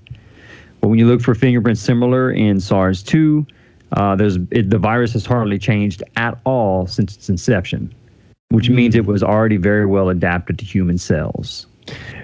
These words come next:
Speaker 2: Which
Speaker 1: Which
Speaker 2: is
Speaker 1: would make
Speaker 2: interesting
Speaker 1: sense if they
Speaker 2: that
Speaker 1: were developing it to be optimal to attack human cells in a lab.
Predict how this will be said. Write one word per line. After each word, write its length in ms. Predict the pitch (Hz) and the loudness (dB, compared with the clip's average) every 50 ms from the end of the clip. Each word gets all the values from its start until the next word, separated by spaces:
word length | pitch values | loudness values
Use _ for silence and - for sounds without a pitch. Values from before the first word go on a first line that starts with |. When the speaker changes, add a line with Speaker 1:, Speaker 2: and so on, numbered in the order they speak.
| - - - | -8 -2 0
Speaker 2:
Which 160 | 143 135 131 | 2 4 4
Speaker 1:
Which 100 | 113 143 | 4 4
Speaker 2:
is 60 | 139 | 4
Speaker 1:
would 140 | 139 143 147 | 4 4 4
make 40 | 135 | 4
Speaker 2:
interesting 440 | 135 147 131 - - 160 - 147 120 | 4 2 0 0 2 2 2 4 4
Speaker 1:
sense 340 | 113 123 131 - - - - - | 2 0 -2 -6 -10 -14 -6 0
if 180 | 113 113 113 104 | 2 2 2 4
they 180 | 110 110 107 | 2 2 4
Speaker 2:
that 120 | 107 107 107 | 4 4 4
Speaker 1:
were 240 | 107 104 104 104 101 | 4 4 2 2 0
developing 560 | 95 - 104 101 113 117 117 110 95 107 101 | 0 0 0 2 2 2 2 2 2 0 0
it 220 | 101 101 104 98 101 | 0 0 0 0 0
to 80 | 110 | 0
be 600 | 101 92 104 101 98 98 95 95 92 92 95 92 92 92 101 - | 0 2 2 2 2 2 2 0 0 0 -2 -2 -2 -2 -2 -2
optimal 580 | 101 101 98 98 120 104 95 92 92 92 90 | -2 -2 -2 -2 -2 0 0 0 0 0 0
to 100 | - 101 | 0 -2
attack 320 | 95 90 107 95 90 90 87 | -2 0 0 0 0 0 0
human 220 | 107 95 90 90 | 0 0 0 0
cells 340 | - 117 101 98 95 90 87 | 0 0 0 0 0 -2 -2
in 80 | 90 | -2
a 100 | 82 80 | -2 -2
lab. 380 | 80 80 80 82 78 - - | -2 -2 -2 -4 -4 -4 -4